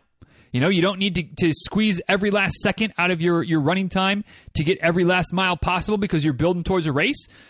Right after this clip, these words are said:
So you can, you can keep your mileage at a comfortable, you know, at a manageable distance. Instead of maybe going five miles a day, you're going four miles a day. That gives you an extra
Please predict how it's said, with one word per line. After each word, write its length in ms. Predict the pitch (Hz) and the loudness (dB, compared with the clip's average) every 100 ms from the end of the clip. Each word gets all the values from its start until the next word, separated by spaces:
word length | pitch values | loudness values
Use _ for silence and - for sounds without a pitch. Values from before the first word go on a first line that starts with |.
| _ | _
So 120 | - | 0
you 160 | 190 208 | 2 2
can, 280 | 220 202 165 | 0 0 0
you 120 | 190 | 0
can 140 | 185 160 | 0 -2
keep 260 | 170 196 | -2 -2
your 140 | 208 196 | 0 0
mileage 580 | 170 190 214 202 - - - | 0 2 0 0 -4 -8 -4
at 80 | 160 | -4
a 60 | |
comfortable, 440 | 139 185 196 185 - | -2 -2 -2 -4 -2
you 120 | 185 | 0
know, 80 | 151 | 2
at 40 | |
a 40 | |
manageable 680 | 156 160 190 190 190 214 247 _ 156 | 2 0 0 2 2 2 0 _ -2
distance. 640 | 175 - 175 269 - - _ _ _ _ _ _ _ _ _ _ _ _ - | 0 0 -2 -4 -6 -14 _ _ _ _ _ _ _ _ _ _ _ _ -6
Instead 260 | 143 180 | -2 2
of 80 | 180 | 2
maybe 220 | 180 175 | 2 0
going 220 | 165 175 | 0 0
five 300 | 165 185 175 | 0 0 0
miles 300 | 175 185 190 | 0 0 0
a 40 | 185 | 0
day, 100 | 185 | 0
you're 160 | 214 | 0
going 180 | 175 170 - | 0 -2 0
four 160 | 208 196 | 0 0
miles 240 | 185 180 | 0 0
a 60 | 165 | 0
day. 100 | 190 | 2
That 160 | 185 | 0
gives 160 | 170 170 | 0 0
you 80 | 180 | 0
an 60 | |
extra 420 | 175 - - 190 | -2 -2 0 0